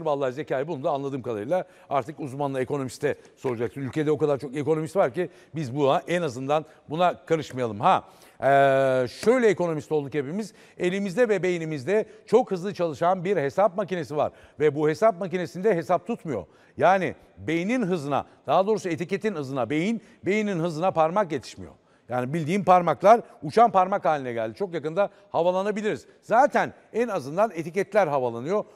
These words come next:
O konuda da net bir şeyler söyleyebiliriz. Al sana damacana. Yahu damacana hayatımıza çok tuhaf bir şekilde girdi. Çok tuhaf bir şekilde girdi. Kriminal, rezil, ahlaksız haberlere kadar konu oldu.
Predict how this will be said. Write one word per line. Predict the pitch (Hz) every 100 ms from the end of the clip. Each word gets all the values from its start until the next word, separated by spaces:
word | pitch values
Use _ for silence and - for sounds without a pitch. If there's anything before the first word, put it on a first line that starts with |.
| -
O | 202
konuda | - 147 131 170
da | 214
net | 151 185 -
bir | 113
şeyler | 131 175 196
söyleyebiliriz. | 196 214 196 190 123 - -
Al | 214 220
sana | - 165 208
damacana. | 180 180 165 175 98 - _ _ _ _ -
Yahu | 151 185
damacana | 156 202 196 214 127 - _ _
hayatımıza | 165 233 233 220 214 170 240 240 - _ _ -
çok | 226 -
tuhaf | 190 233 233
bir | 190
şekilde | 147 165 123 120 107 - 135
girdi. | 208 190 131 135 - _ _ _ _
Çok | 220 180
tuhaf | 196 180
bir |
şekilde | - 165 151 147
girdi. | 127 117 147 - - - -
Kriminal, | 220 247 226 220 196 175
rezil, | 208 196 170
ahlaksız | 160 175 190 - 185
haberlere | 170 175 170 175 170
kadar | 151 127 151 _ _ _
konu | - 202 214
oldu. | - 135 104 117 156